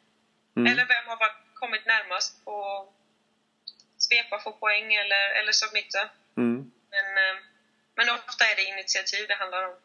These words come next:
Speaker 1: Mm. Brukar det bli, eh, brukar du få skäll <laughs> ofta som domare?
Speaker 2: Eh, ofta, ofta. Det har väl hänt att jag har fått några ordentliga utskällningar,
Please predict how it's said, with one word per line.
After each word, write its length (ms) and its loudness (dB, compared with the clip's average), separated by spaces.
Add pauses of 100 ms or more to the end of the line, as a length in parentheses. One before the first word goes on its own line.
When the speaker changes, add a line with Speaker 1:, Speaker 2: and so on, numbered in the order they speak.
(140)
Speaker 1:
Mm. 320 0 (1300)
Brukar 340 6
det 80 2
bli, 260 4 (100)
eh, 600 2 (420)
brukar 200 4
du 60 -4
få 100 0
skäll 380 6 (380)
<laughs> 340 -2
ofta 300 6
som 120 2
domare? 300 2 (1400)
Speaker 2:
Eh, 120 0 (280)
ofta, 240 -2 (300)
ofta. 340 -4
Det 40 -2 (120)
har 140 -2
väl 80 -8 (140)
hänt 260 -2
att 140 -6
jag 100 0
har 140 -6
fått 260 -14
några 180 -12 (120)
ordentliga 500 -4 (100)
utskällningar, 600 0